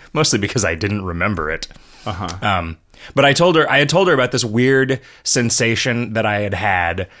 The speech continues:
Speaker 1: about getting in a fight with somebody right as I was waking up.
Speaker 2: Mm-hmm.
Speaker 1: And then she says, "Yeah, you said that."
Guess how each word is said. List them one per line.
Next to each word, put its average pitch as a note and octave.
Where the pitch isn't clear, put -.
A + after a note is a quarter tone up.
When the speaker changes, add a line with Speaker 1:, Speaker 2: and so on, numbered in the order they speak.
Speaker 1:
about G#2
getting G#2+
in G2+
a F2
fight -
with D#3+
somebody E3
right B2
as A#2+
I A#2
was G#2+
waking G2+
up. -
Speaker 2:
Mm-hmm. G#2+
Speaker 1:
And A#2
then A#2
she B2+
says, A2
"Yeah, C#3+
you C3
said C3
that." E2